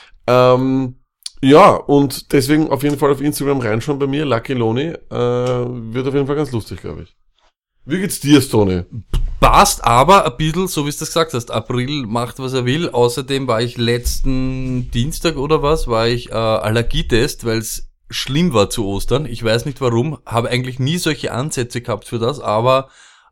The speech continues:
Speaker 2: äh, Augenrinnen, Schnupfen, Katastrophe. Und jetzt eben kommt noch dazu, dass ein bisschen kälter jetzt auf einmal wieder geworden ist, aus irgendeinem Grund ist auf einmal wieder scheißkalt in Wien.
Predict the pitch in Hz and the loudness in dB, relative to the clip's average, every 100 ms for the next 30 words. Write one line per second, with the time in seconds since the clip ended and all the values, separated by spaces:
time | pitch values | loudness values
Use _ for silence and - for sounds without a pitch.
0 | - 113 110 101 123 156 147 127 139 151 | -4 -2 -2 0 0 0 -2 -2 -2 -2
1 | 147 135 - 131 143 - 143 143 139 135 | -4 -4 -6 -4 -4 -6 -8 -6 -4 -4
2 | 127 120 139 - 135 123 98 92 - - | -4 -2 -4 -4 -4 -4 -4 -6 -8 -8
3 | 104 110 120 127 123 131 131 151 160 151 | -4 -4 -4 -4 -2 -4 -4 -6 -8 -10
4 | 147 160 180 175 160 180 - _ _ _ | -10 -8 -6 -8 -4 -6 -8 _ _ _
5 | _ - 107 117 117 147 143 160 151 135 | _ -8 -6 -6 -4 -4 -2 -4 -4 -4
6 | 151 147 151 143 127 127 156 175 143 123 | -4 -2 0 0 2 2 0 0 -2 -2
7 | 170 160 180 175 160 180 127 110 165 151 | 0 2 2 0 -2 -2 -2 -2 -2 -6
8 | 143 147 147 143 147 - - - - - | -8 -6 -6 -6 -6 -6 -10 -12 -12 -10
9 | - 196 - - 113 113 117 117 131 202 | -10 -8 -6 -2 -2 0 0 0 -2 -4